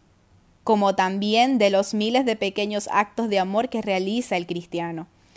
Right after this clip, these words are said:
pero que al legalista o al inconverso nunca se le ocurriría. Cuando se habla de los abusos carnales en la iglesia en Corinto, Pablo escribe,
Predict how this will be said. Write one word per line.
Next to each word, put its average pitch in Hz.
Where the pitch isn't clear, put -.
pero 196
que 190
al 185
legalista 175
o 180
al 175
inconverso 185
nunca 214
se 190
le 180
ocurriría. 175
Cuando 254
se 269
habla 330
de 269
los 214
abusos 233
carnales 190
en 190
la 175
iglesia 190
en 175
Corinto, 202
Pablo 330
escribe, 190